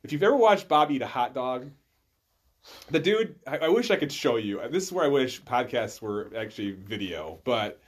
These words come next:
maybe someday we'll be there. But Bob will take his hot dog,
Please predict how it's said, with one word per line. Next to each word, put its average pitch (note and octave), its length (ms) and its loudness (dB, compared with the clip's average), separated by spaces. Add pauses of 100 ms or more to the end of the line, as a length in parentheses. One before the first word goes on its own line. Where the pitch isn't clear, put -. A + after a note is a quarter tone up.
(500)
maybe F#3+ 180 2
someday C3 280 0
we'll G2+ 120 -2
be F#2+ 160 -8
there. D2 240 -14 (420)
But C#3 380 2 (180)
Bob G3+ 360 4
will D#3 160 -4
take F#3 260 -4
his F#3+ 120 -6
hot B2 240 -2
dog, G2+ 340 -6